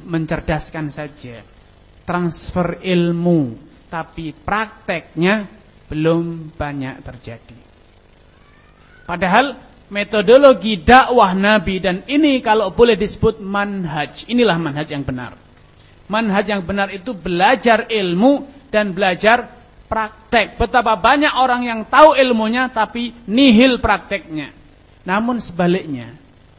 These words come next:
betapa banyak orang yang belum belajar atau tidak mendapatkan pelajaran secara teori, tapi prakteknya sudah benar.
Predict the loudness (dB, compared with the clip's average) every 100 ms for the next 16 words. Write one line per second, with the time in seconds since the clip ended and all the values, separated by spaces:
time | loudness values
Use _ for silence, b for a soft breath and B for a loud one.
0 | _ _ _ _ _ _ _ _ _ -6
1 | -4 -2 0 2 2 2 -2 -2 -2 0
2 | -2 -2 -4 -6 -4 -2 -2 -4 -6 -6
3 | -8 -10 -12 -6 -4 -4 -6 -8 -6 -6
4 | -2 -2 -2 -6 -6 -2 -4 -2 -4 -4
5 | -2 -2 0 2 2 4 0 -2 -12 -6
6 | 0 2 4 2 4 6 8 8 6 2
7 | -8 -18 -20 -20 _ _ _ _ _ _
8 | _ -20 _ 0 0 0 -2 2 2 2
9 | -4 -2 -2 0 4 4 2 -12 -20 _
10 | _ -20 -8 -2 0 -2 -6